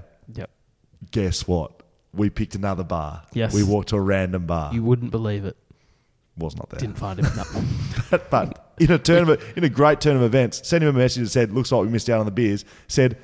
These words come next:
Speaker 2: "Used to work there as a kid.
Speaker 1: Yep.
Speaker 2: Good pick." Incredible stuff over here in Melbourne. Uh,
Speaker 1: There you
Speaker 2: it's
Speaker 1: go.
Speaker 2: been fun so far. Uh, not so fun, but it is a moment coming up on the podcast. We're taking over Reddit, apparently. Ask me anything.
Speaker 1: We are,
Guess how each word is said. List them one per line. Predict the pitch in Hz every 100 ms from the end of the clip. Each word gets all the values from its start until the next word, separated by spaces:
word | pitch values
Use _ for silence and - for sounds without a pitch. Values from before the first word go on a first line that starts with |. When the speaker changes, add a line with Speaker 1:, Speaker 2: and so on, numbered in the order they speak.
| - _ _
Speaker 2:
"Used | 170 175
to | 156
work | 170 190
there | 175 160
as | 143
a |
kid. | 143 202 147 92
Speaker 1:
Yep. | 170 190
Speaker 2:
Good | 196 180
pick." | 180 180 - - _ _ _ _ _
Incredible | - 156 98 82
stuff | 98 92
over | 92 82
here | 95
in |
Melbourne. | 92 98 90 - -
Uh, | -
Speaker 1:
There | 135
you |
Speaker 2:
it's | 127
Speaker 1:
go. | -
Speaker 2:
been | 156 135
fun | 147 131
so | 139 123
far. | - 120 123 123 - - -
Uh, | 120 -
not | 147 160
so | - 139
fun, | 117 131 123
but | 127
it | 135
is | 139
a | 123
moment | 120 113 104
coming | 117 110
up | 101
on | 107
the | 95
podcast. | 101 98 113 101 101
We're | 123
taking | 143 139 131
over | 123 113
Reddit, | 120 104 -
apparently. | - 104 92 87 90
Ask | 110 -
me | 110
anything. | 107 98 85 - _ -
Speaker 1:
We | 135
are, | 120 104